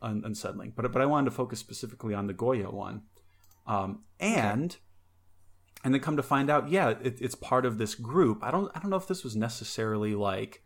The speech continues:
Speaker 1: something he intended to do as a complete set, but these are, uh, fourteen paintings that are called the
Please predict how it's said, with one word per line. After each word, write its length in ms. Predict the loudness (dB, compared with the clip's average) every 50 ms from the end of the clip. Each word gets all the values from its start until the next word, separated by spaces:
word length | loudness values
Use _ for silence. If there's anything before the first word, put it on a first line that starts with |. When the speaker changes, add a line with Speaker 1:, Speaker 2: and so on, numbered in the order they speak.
| -20 -20 -20 -20 -20 -20 -20 _ _ _
Speaker 1:
something 320 | -6 -4 -2 -2 0 -2 -2
he 180 | 0 0 0
intended 440 | 0 0 -2 -2 0 0 0 0 0
to 60 | -2 -2
do 380 | 0 2 2 4 4 2 2
as 140 | 0 0 -4
a 100 | -6 -8
complete 400 | -8 -10 -6 -2 0 0 0 0
set, 380 | -2 -2 -2 -2 -2 -6 -12 -20 -20 -20 -20 -20 -20 -20 -20 -20 -20 -20 _ -2
but 240 | -2 -2 -2 -2 0
these 260 | 0 2 2 2 4
are, 500 | 4 6 6 6 6 6 4 2 0 -2 -4
uh, 220 | -4 -2 -2 -4
fourteen 640 | -6 -2 0 2 2 2 0 -2 -2 0 0 0 -2
paintings 760 | -2 -2 -2 -2 -2 -2 -2 -2 -2 -2 -2 -4 -4 -6 -8 -6
that 140 | -4 -4
are 260 | -2 -2 -4 -6 -8 -10
called 440 | -8 -6 -2 -2 -2 -2 -4 -8 -8
the 220 | -4 -4 -4 -4